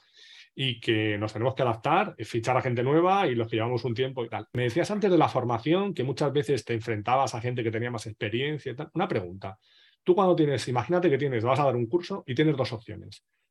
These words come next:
Tener a gente que sabe mucho, que tiene muchos años de experiencia, o gente que acaba de empezar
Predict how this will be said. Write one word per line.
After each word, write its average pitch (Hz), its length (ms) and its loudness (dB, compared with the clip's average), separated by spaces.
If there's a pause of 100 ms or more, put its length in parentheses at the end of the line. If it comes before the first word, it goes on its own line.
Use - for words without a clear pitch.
(100)
Tener 160 220 4
a 165 60 2
gente 107 440 -4 (360)
que 117 80 -8
sabe 131 220 2
mucho, 165 380 2 (100)
que 123 80 -6
tiene 123 160 -2
muchos 117 280 -4
años 117 180 -4
de 120 60 -2
experiencia, 160 600 -4
o - 80 -6
gente 160 240 0
que 123 60 -2
acaba 113 240 0
de 101 60 -2
empezar 151 520 -4